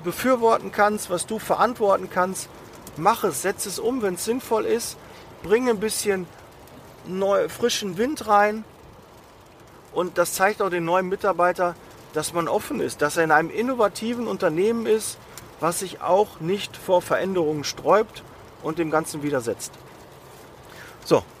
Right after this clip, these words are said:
das soll's für heute gewesen sein zum Thema Betriebsblindheit.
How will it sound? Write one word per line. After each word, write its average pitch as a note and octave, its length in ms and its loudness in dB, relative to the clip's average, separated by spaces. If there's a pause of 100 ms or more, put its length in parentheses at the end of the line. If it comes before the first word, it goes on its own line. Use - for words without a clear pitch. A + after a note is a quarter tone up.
(140)
das F#3 160 2
soll's G3 260 0
für F3 160 -2
heute E3 240 0
gewesen G3 380 -2
sein G3 300 2
zum D#3+ 240 -6
Thema D3+ 480 0 (300)
Betriebsblindheit. G#3 960 -2